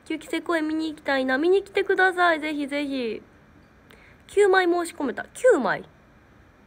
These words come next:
九枚申し込めるんか。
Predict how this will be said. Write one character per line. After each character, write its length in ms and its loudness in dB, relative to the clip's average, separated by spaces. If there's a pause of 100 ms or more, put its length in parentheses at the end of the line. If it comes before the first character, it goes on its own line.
(1400)
九 220 4
枚 160 4
申 180 0
し 60 -14
込 80 -6
め 80 0
る 60 -4
ん 60 -8
か。 160 -12